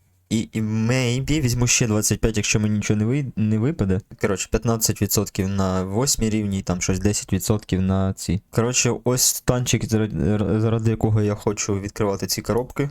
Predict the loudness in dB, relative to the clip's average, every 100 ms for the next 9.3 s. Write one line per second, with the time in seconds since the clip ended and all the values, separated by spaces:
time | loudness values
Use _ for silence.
0 | -6 -4 -2 0 0 0 0 -2 -2 -4
1 | -4 -4 -4 -2 -4 -6 _ _ -20 _
2 | _ _ -2 -2 0 0 -2 -4 -4 -2
3 | 0 2 0 -2 -4 0 0 0 -4 -4
4 | -2 0 0 0 0 0 0 0 -2 0
5 | 0 -2 -2 -2 0 -2 0 2 2 2
6 | 0 -2 _ _ _ -8 -6 -2 0 0
7 | 0 2 0 0 -2 0 -2 -2 -4 -4
8 | -6 _ _ _ _ _ _ _ _ _
9 | -4 -4 -4